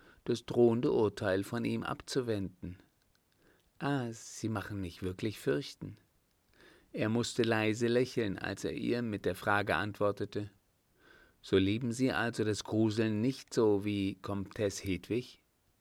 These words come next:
"Oh nein, nein, ich fürchte es. Aber welches Urteil droht dem Grafen?" "Wenn er meine Forderung zurückweist, werde ich ihn öffentlich demütigen." "Wirklich?" "Ja." "Muss das denn geschehen?"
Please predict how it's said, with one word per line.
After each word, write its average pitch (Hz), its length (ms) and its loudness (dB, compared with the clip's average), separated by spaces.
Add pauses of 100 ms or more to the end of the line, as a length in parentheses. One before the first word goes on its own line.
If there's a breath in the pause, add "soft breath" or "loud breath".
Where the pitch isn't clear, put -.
(460 soft breath)
"Oh 151 240 6
nein, 110 600 -2 (100)
nein, 123 600 0 (100)
ich - 220 -6
fürchte 151 480 -2
es. - 340 -10 (560 soft breath)
Aber 95 460 -4
welches 110 500 -4
Urteil 117 480 0
droht 107 460 -2
dem 101 120 0
Grafen?" 104 580 -6 (1120 soft breath)
"Wenn 113 140 0
er 113 180 0
meine 113 320 0
Forderung 110 640 0
zurückweist, 117 840 -4
werde 104 240 4
ich 101 220 -6
ihn 110 160 -4
öffentlich 107 560 -4
demütigen." 104 720 -2 (560)
"Wirklich?" 151 580 -6 (460)
"Ja." 98 440 0 (540)
"Muss 123 340 -6
das 131 220 -6
denn 143 220 0
geschehen?" 143 640 -2